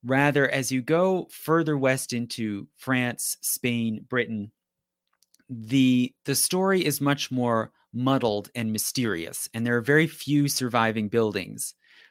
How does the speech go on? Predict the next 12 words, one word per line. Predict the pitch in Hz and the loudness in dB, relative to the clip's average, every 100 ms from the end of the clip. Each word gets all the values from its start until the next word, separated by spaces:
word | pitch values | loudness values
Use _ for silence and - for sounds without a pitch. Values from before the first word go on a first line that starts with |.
| _ | _
from | 131 | 0
the | 131 123 | 0 2
early | 127 120 117 | 2 2 2
Middle | 107 104 | 0 0
Ages | 98 92 101 117 - - _ _ _ 139 147 _ _ _ _ _ _ _ _ _ - | -2 -4 -8 -10 -12 -16 _ _ _ -16 -16 _ _ _ _ _ _ _ _ _ -6
in | 123 120 113 113 - | -2 0 -2 -4 -6
the | 113 | -4
West. | 104 - - - - _ _ _ _ _ - _ _ - _ | -2 -4 -6 -12 -14 _ _ _ _ _ -20 _ _ -20 _
Okay. | - _ _ _ _ - _ _ _ _ _ _ | -20 _ _ _ _ -20 _ _ _ _ _ _
So | - - 170 156 147 139 - _ _ _ _ - | -4 0 6 8 8 4 -2 _ _ _ _ -12
through | 175 220 262 269 202 | -2 2 4 4 2
the | 175 165 156 156 | 0 0 0 -2